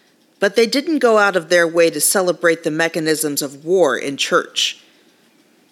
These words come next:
And I was struck with the profundity of the choices both the church of my youth and the churches of my young adulthood made.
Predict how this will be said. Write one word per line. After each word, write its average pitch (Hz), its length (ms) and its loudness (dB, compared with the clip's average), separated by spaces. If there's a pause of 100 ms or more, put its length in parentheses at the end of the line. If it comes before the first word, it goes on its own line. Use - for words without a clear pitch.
(580)
And 254 120 0
I 294 120 2
was 262 160 -4
struck - 440 -2
with 190 140 0
the 208 80 -2
profundity 196 800 0
of 147 100 -8
the - 80 -4
choices 180 560 0
both 175 240 0
the 175 80 -2
church 226 380 -2
of 208 120 -8
my 190 120 0
youth 165 440 -2
and 170 160 -4
the 170 60 -2
churches 208 500 -2
of 170 140 -4
my 165 100 0
young 175 320 -2
adulthood 151 600 -4
made. 156 400 -6